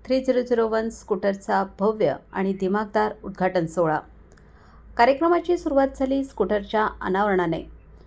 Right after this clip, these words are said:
मान्यवरांच्या हस्ते स्कूटरचे अनावरण करण्यात आले आणि केक कापून या ऐतिहासिक क्षणाच्या जल्लोषात स्वागत करण्यात आले. या खास प्रसंगी बुकिंग केलेल्या ग्राहकांना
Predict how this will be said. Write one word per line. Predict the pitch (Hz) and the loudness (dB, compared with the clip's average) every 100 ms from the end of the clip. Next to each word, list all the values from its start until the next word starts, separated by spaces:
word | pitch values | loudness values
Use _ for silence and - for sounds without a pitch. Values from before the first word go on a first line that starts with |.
| - - - | -20 -20 -4
मान्यवरांच्या | 175 185 196 208 220 233 | 0 2 2 0 0 -2
हस्ते | 240 240 269 277 | -2 0 0 0
स्कूटरचे | - 208 220 214 240 233 - | 0 0 0 0 -2 -2 -2
अनावरण | 190 202 226 247 | -2 0 0 0
करण्यात | 262 202 180 185 | 0 0 0 0
आले | 196 277 - - - - | 0 -2 -4 -14 -14 -2
आणि | 185 | 0
केक | 180 220 240 - | 0 -2 -2 0
कापून | 226 233 240 | 0 0 -6
या | 240 233 | -2 -2
ऐतिहासिक | 190 190 196 196 220 | -2 -2 -4 -4 -10
क्षणाच्या | - 220 180 185 202 | -6 -2 -2 -2 -4
जल्लोषात | 190 175 175 185 185 180 | -2 -2 -2 0 -2 -2
स्वागत | - 170 160 - | -2 -2 -2 -6
करण्यात | 160 156 | -4 -4
आले. | 156 160 - - - - - - - | -4 -6 -10 -20 -20 -20 -20 -20 -4
या | 226 247 | -2 2
खास | 277 302 | 4 4
प्रसंगी | 311 320 311 302 294 311 320 | 2 0 2 2 2 0 -4
बुकिंग | 233 202 247 | -6 -4 -6
केलेल्या | 247 233 233 226 | -4 -2 -2 -2
ग्राहकांना | 226 214 202 240 220 156 | -2 -4 -2 -2 0 0